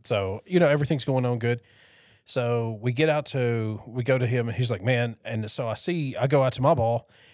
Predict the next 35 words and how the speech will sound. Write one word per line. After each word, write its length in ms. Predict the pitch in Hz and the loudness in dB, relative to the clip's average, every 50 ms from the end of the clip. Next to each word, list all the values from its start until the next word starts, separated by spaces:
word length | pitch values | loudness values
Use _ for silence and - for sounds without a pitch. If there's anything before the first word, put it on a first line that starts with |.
| _ - | _ 0
and 100 | 110 117 | 4 4
he 80 | 170 | 6
just 200 | 190 170 139 - | 6 4 2 0
pulls 280 | - - 147 131 117 - | 2 0 2 2 0 -2
up 160 | 131 117 - | -2 -2 0
right 200 | - 123 110 98 | 2 2 2 2
next 160 | 107 110 - | 0 -2 -2
to 80 | - 107 | -2 -2
me, 100 | 107 110 | -2 0
and 100 | 110 107 | 0 0
he's 120 | 110 107 | 0 -2
like, 100 | 113 101 | -2 -2
"Man, 200 | 95 113 127 123 | 0 2 2 4
I'm 100 | 120 117 | 2 2
just 120 | 113 - - | 0 -2 -4
gonna 120 | 120 107 | -4 -4
lay 160 | 101 101 101 | -2 -2 -2
up 100 | 95 - | -2 -2
with 80 | 107 98 | -4 -4
yours." 260 | 98 95 95 92 - - | -4 -4 -6 -6 -6 -6
Leaves 380 | - 120 127 147 147 147 135 120 | 0 4 4 6 6 4 2 0
the 80 | 110 123 | -2 -2
other 180 | 117 120 117 113 | -2 0 -2 -2
two 240 | - - 131 113 | -2 0 -2 0
out 200 | 101 92 87 - | -2 -2 -4 -6
there. 240 | - 98 101 110 - _ _ _ _ _ _ _ _ _ _ | -10 -12 -14 -14 -18 _ _ _ _ _ _ _ _ _ _
<laughs> 520 | _ _ _ _ _ _ _ _ _ _ - | _ _ _ _ _ _ _ _ _ _ -2
Leaves 360 | 110 92 - - - - - | -2 -2 -2 -4 -6 -6 -4
the 80 | - | -4
two 260 | 127 - - - 160 135 | -4 -4 -2 -2 -2 -2
that 120 | 120 120 | -2 -2
he 80 | 113 113 | -2 -2
shanked. 300 | - - 113 104 104 104 | -2 -2 -2 -2 -2 -2
I 60 | 117 | 0
mean, 380 | 135 135 107 107 113 110 117 | 0 0 -2 -4 -8 -12 -12